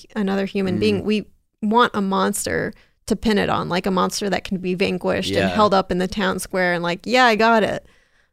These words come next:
Speaker 2: But then
Speaker 1: Um,
Speaker 2: it's not humans. Then
Speaker 1: Right.
Speaker 2: it, the things you know aren't actually dark and evil. It's
Speaker 1: Right.
Speaker 2: something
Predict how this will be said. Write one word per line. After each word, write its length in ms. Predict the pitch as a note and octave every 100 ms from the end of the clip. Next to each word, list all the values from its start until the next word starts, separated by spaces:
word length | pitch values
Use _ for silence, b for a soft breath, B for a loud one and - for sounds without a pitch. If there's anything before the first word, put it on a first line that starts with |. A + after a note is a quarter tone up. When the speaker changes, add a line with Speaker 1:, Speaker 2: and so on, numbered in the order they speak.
| -
Speaker 2:
But 280 | F#3+ F#3 F3+
then 80 |
Speaker 1:
Um, 60 | A#2+
Speaker 2:
it's 180 | A#2+ -
not 280 | A#2+ A2+ - -
humans. 560 | - - F3 G2 D2 -
Then 280 | F#2+ G2
Speaker 1:
Right. 280 | C4 A3+ F2+
Speaker 2:
it, 100 | - -
the 160 | A#2
things 440 | A2 C3 B2+ A#2 A2
you 100 | G#2
know 340 | G#2 G#2+ G2
aren't 300 | D#2 F#2+ F2 -
actually 460 | F2+ - - F#2
dark 360 | F2 F2+ F2+ - -
and 100 | F2
evil. 360 | F2 F2 F2
It's 60 | F2+
Speaker 1:
Right. 200 | C4 -
Speaker 2:
something 460 | - G#2 F#2+ F#2+